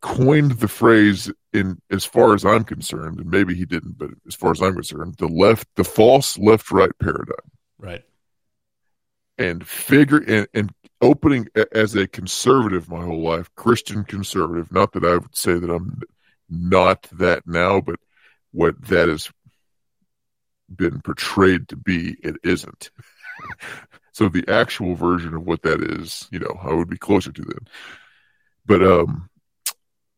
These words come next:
Speaker 1: to, to find out that, wait a minute, you're telling me that all Democrats are, uh,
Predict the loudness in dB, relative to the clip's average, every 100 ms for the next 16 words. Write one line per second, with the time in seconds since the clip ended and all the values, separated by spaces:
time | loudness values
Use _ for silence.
0 | _ _ _ _ _ -4 -4 0 2 2
1 | 2 2 4 6 6 6 4 -2 0 2
2 | 4 0 -4 -4 -4 -2 0 0 0 -2
3 | -2 -4 -4 -4 0 0 0 -4 -4 -4
4 | -4 -4 -8 -12 _ _ _ _ -2 2
5 | 4 2 -2 -6 -6 -14